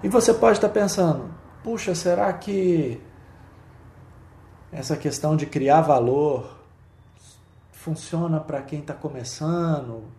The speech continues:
Será que isso não é uma realidade só de quem já tá estabelecido, quem já é conhecido?" E a verdade é que não, porque aquele paciente único que você tá atendendo nesse momento já tá sujeito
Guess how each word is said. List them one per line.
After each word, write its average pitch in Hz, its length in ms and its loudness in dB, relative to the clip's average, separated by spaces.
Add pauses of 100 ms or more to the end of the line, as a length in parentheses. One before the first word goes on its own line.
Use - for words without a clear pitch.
(280)
Será 269 360 -6
que 269 120 -10
isso - 240 -8
não 202 100 0
é - 40 2
uma 180 100 0
realidade 147 480 2
só 160 120 -4
de 156 120 -6
quem 156 180 -2
já 151 120 -2
tá 151 140 -2
estabelecido, 147 920 -4
quem 135 160 -12
já 135 120 -2
é 139 60 -4
conhecido?" 135 500 -12 (680)
E 190 80 -6
a 196 60 -2
verdade 175 380 0
é - 20 -8
que 185 100 -8
não, 170 460 -2 (840)
porque 147 680 -6
aquele 254 880 -6 (300)
paciente 202 720 -6
único 185 520 -4
que - 120 -14
você 123 280 -10
tá 170 200 -6
atendendo 165 560 -4
nesse 123 560 -8
momento 160 680 -8 (1000)
já 147 280 -4
tá 202 240 -6
sujeito 185 880 -6